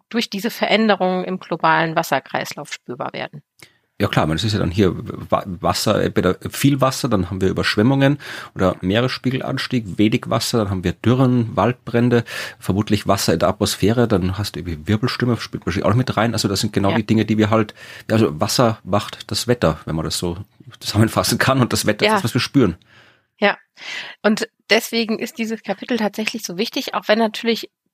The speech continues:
Speaker 1: immer wieder Sachen vorkommen, die wir schon, schon kennen. Aber bisher waren wir sehr,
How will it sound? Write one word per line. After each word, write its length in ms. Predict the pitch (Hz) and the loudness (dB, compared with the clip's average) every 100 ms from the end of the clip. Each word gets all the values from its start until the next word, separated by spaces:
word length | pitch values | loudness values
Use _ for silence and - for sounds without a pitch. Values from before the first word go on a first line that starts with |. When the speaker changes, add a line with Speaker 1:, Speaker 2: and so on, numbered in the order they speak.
| - | -4
Speaker 1:
immer 220 | 208 208 | 2 2
wieder 220 | 202 196 | 4 2
Sachen 260 | 185 190 202 | 2 0 -2
vorkommen, 440 | - 185 - 180 | -2 -2 0 -2
die 100 | 170 | 0
wir 100 | 160 | 0
schon, 320 | 165 - 156 151 | -2 -4 -8 -10
schon 160 | - 156 | -12 -10
kennen. 360 | 160 139 127 - - - - - _ _ | -6 -6 -8 -16 -20 -20 -20 -20 _ _
Aber 160 | - 190 | 0 0
bisher 360 | 190 - 214 240 | 0 2 2 4
waren 180 | 233 | 2
wir 120 | 233 208 | 2 -2
sehr, 380 | 190 214 262 | -2 -2 -2